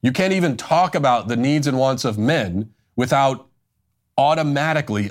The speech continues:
undermining the needs and wants of women. It is, again, totally ridiculous, and it's a game that I will not play. Third,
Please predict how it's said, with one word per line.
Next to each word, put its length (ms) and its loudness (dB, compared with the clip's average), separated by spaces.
undermining 880 0
the 120 0
needs 280 0
and 120 0
wants 220 0
of 100 -4
women. 300 -4
It 120 0
is, 280 -2
again, 460 0
totally 440 -2
ridiculous, 560 -4
and 120 -4
it's 140 -4
a 80 -2
game 380 -2
that 100 -2
I 140 -2
will 280 0
not 280 -4
play. 240 -12
Third, 320 -2